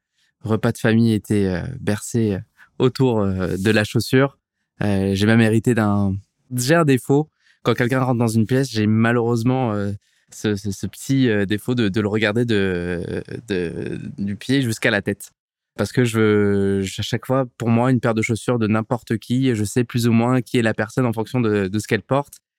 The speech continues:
C'est mon père qui m'a transmis ça et mon grand-père aussi qui m'a, euh, transmis ça. Et donc, mon frère et moi, on a ce même réflexe-là.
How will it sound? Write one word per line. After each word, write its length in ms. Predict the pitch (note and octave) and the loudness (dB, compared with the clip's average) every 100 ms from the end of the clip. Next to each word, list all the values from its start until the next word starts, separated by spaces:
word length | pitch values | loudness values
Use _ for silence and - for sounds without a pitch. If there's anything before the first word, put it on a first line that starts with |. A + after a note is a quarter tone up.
| _ - | _ -6
C'est 140 | B2 | -2
mon 140 | A2 | 0
père 160 | A#2 C#3 | -2 -2
qui 80 | C3+ | 0
m'a 100 | A2+ | 0
transmis 320 | - A#2+ C3+ | -2 -2 -2
ça 460 | - D3 D#3 E3 D#3 - | 0 0 2 0 -2 0
et 60 | |
mon 140 | B2 A#2 | 2 2
grand-père 420 | B2 C#3+ D#3+ D3 | 0 0 2 0
aussi 240 | C3 D3+ | 0 -4
qui 100 | C3+ | 0
m'a, 320 | A#2+ A#2+ A2+ - _ _ _ | 2 2 0 -2 _ _ _
euh, 160 | A2+ G#2+ | 2 2
transmis 380 | - A#2+ - A2+ | 0 -2 0 0
ça. 340 | A2+ A#2+ C#3 | 0 0 0
Et 40 | A#2 | 0
donc, 180 | G#2 | -2
mon 80 | G#2+ | -2
frère 200 | - B2 | -2 -2
et 60 | A2 | 0
moi, 140 | A2+ | 2
on 100 | B2 | 0
a 60 | G#2 | -2
ce 140 | - | 0
même 200 | G#2+ A2 | 0 0
réflexe-là. 580 | A2 G#2+ G#2+ - A#2+ C3 | 0 -2 -4 -2 -4 -4